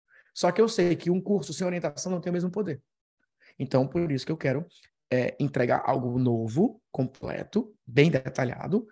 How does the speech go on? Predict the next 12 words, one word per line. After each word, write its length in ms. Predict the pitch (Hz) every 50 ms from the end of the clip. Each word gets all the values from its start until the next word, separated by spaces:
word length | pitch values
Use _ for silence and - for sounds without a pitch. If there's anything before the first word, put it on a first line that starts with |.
| _ _ _ _ _
mas 760 | 180 196 202 220 214 165 135 120 123 139 190 262 - - - - _ _
que 100 | - 175
eu 40 |
possa 300 | 170 160 143 143 135 156
dar 100 | 147 156
orientações. 600 | 156 160 165 165 185 190 - - _ 170 - - _ _ _ _ _ _ _ _ _ _ _ _ _ _ _ _
Beleza? 340 | - 165 214 - 175 - - _ _ _ - - - - _ _ _ _ _ _ _ -
É 80 | 175 156
isso. 300 | 107 - - - - _ - - - _ _ _ _ _ _ _
Tá 120 | - 170
o 40 | 196
link. 320 | 208 220 226 226 - -